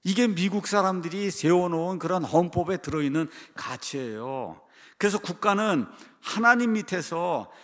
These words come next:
인간의 자유와 질서를 보호하도록 제한된 기구 아니에요. 국가가, 예, 개인, 개인 위에 서서 그 모든 사람을 종으로 속박만 하면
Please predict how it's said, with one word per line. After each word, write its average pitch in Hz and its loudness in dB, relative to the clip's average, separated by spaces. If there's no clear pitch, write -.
인간의 220 4
자유와 170 2
질서를 170 -6
보호하도록 143 -6
제한된 190 0
기구 139 -4
아니에요. 110 -6
국가가, 185 0
예, 139 0
개인, 208 4
개인 196 0
위에 175 -2
서서 165 -4
그 226 2
모든 208 2
사람을 175 -2
종으로 208 4
속박만 160 0
하면 143 -6